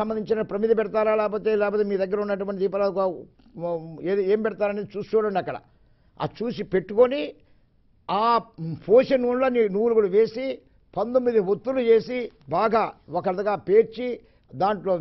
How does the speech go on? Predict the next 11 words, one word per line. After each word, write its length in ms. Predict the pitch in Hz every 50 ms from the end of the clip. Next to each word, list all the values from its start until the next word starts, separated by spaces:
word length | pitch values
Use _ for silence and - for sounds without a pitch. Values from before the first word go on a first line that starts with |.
| 147
వేసి 340 | 175 202 214 208 208 214 233 233 220 - - _ _ _ _ _ _ _
చక్కగా 400 | - 185 180 - - 240 214 233 220 208
కూడాను 300 | 202 214 208 208 208 202 190
దీపారాధన 420 | 175 202 185 185 202 190 180 - - 185
చేసి 300 | 208 220 214 202 226 233 233 - - - _ _ -
అది 140 | - 170 185 190 202
ఇంట్లో 240 | 220 185 240 262 247 240 233
వాళ్ళందరూ 520 | 226 226 220 190 208 220 220 214 240 233
కూడాను 460 | 220 214 220 226 220 214 214 208 214 196 - - - _ _ _ _ -
ఈ 140 | 139 185 226 233 220 185
రాసుల్ని 420 | 190 196 233 233 233 262 233 233